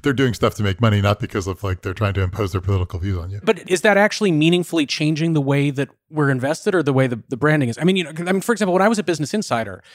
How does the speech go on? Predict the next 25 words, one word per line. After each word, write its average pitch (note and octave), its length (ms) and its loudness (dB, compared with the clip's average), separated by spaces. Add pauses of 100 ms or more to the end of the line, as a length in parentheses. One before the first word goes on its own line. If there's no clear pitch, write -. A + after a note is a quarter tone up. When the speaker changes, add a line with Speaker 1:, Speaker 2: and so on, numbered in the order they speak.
(260)
Speaker 2:
they E3+ 160 4
added F#3+ 220 4
a D#3 40 0
socially D#3 460 -2
conscious C#3 720 -4 (280)
investment C#3+ 500 2
fund C3 220 -2
to B2 80 -4
the - 40 -14
four C3 220 2
oh B2 40 4
one B2 120 0
K B2+ 160 -8
plan, A2 540 -6 (220)
and D3+ 60 -2
it C3 40 -2
had E3+ 80 0
an E3 80 2
expense - 400 -2
ratio C3+ 400 2
over B2 160 2
a B2 40 2
hundred D3+ 260 -2
basis C3+ 280 -4
points, - 420 -16